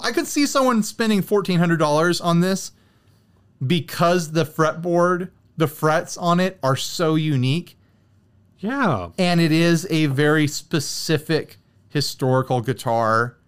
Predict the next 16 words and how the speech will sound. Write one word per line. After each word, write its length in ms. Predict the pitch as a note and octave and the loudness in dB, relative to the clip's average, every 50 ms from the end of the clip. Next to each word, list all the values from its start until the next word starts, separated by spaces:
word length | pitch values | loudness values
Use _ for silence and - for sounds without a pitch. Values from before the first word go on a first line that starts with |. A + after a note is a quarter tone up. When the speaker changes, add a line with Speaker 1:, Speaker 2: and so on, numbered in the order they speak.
| _ _ _ _ _ _ - | _ _ _ _ _ _ -8
Speaker 1:
in 180 | - C#3+ C3+ C3 | -4 -2 -2 0
a 80 | B2+ A#2+ | -2 -2
way. 560 | A#2 B2 B2 A#2 A#2 A#2+ A#2+ B2 C#3 D#3+ - _ _ _ _ _ _ _ _ _ _ _ _ _ _ _ _ _ _ _ _ _ _ - | 0 0 2 2 2 2 0 -2 -4 -6 -10 _ _ _ _ _ _ _ _ _ _ _ _ _ _ _ _ _ _ _ _ _ _ -4
It 140 | E3+ F3+ F3+ | 0 0 2
is 180 | A#3+ C#4 G3 D#3+ | 2 0 0 0
definitely, 460 | G3+ A3+ A#3+ A#3 C#4+ C#4+ C4+ B3+ A#3 | 0 0 0 0 0 0 0 2 2
like, 280 | G#3+ G3 F#3 E3 C#3 - - _ _ _ _ _ _ _ _ _ _ _ _ _ _ _ _ _ _ _ _ _ _ _ _ _ _ - | 2 2 2 2 -2 -4 -12 _ _ _ _ _ _ _ _ _ _ _ _ _ _ _ _ _ _ _ _ _ _ _ _ _ _ -2
I 80 | E3+ | -2
wanna 320 | F#3 G3+ A#3 B3+ C#4 D4+ C#4+ | 0 2 2 2 2 0 -2
say 500 | - - C#4+ C#4 C4 B3 A#3 - - - _ _ - | -2 -2 -2 -2 0 0 -2 -2 -4 -8 _ _ -4
it's 260 | A3 G#3+ G#3+ - - - _ _ _ _ _ _ _ _ _ _ _ _ _ _ - | -2 -2 -4 -4 -8 -16 _ _ _ _ _ _ _ _ _ _ _ _ _ _ -4
a 80 | F#3+ | -2
guitar 560 | F3 E3 E3+ - - - - E3+ E3+ F3 F3+ E3+ | 0 0 0 -2 -2 -2 0 2 4 4 2 2
from 240 | F3 - F3+ E3+ | 0 0 2 2
its 220 | E3 D#3 - - - | 2 0 -2 -6 -12
time, 640 | - - - D3+ C#3 C#3+ D3+ E3+ F#3 G3 G#3 G#3 | -10 -6 -4 -2 0 0 2 2 2 0 0 -2